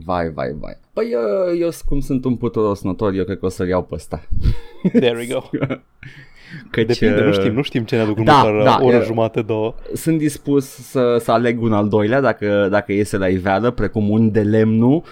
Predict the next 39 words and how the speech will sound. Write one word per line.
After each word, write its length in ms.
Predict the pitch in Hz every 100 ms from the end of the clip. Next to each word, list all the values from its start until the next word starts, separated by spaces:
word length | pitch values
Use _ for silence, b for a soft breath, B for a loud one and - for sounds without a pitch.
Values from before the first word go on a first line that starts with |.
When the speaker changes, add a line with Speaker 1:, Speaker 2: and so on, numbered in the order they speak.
| B B
Speaker 1:
în, 260 | - 113 110
uh, 280 | 107 104 95
în 140 | 107
ce? 200 | 107 123 98
În 120 | 90
apă? 400 | 107 120 196 262 - _ _
În 120 | 113
apă, 240 | 110 - 90
da, 100 | 92
Speaker 2:
Da. 200 | 92 -
Speaker 1:
că 60 | 87
e 40 |
mai, 240 | 90 90 87
mai 220 | 90 87 82 - -
Speaker 2:
Se 200 | - 117
separă. 500 | - - 110 123 120 _
Speaker 1:
mai 220 | 95 95 92
puțin 540 | 104 - - 113 104
dens 320 | 98 98 98
decât 320 | 95 90 87 87
apa. 360 | 85 82 80 -
Uh, 140 | 107 107
și 120 | -
iată, 220 | 165 165
învățați 400 | 110 107 - 131
ceva 260 | - 107 107
nou, 180 | 110 151
copii. 440 | 101 - 127 185
Uh, 400 | 110 107 104 104
lăsați 420 | 101 104 127 117
Zoom-ul 280 | 98 117 113
cu 180 | 104 101
profa 260 | 110 107 104
de 120 | 95
chimie, 400 | - 98 117 151
veniți 400 | 123 104 113 -
la 360 | 98 95 92 -
All 200 | 113 113
Vorbe, 420 | 107 90 78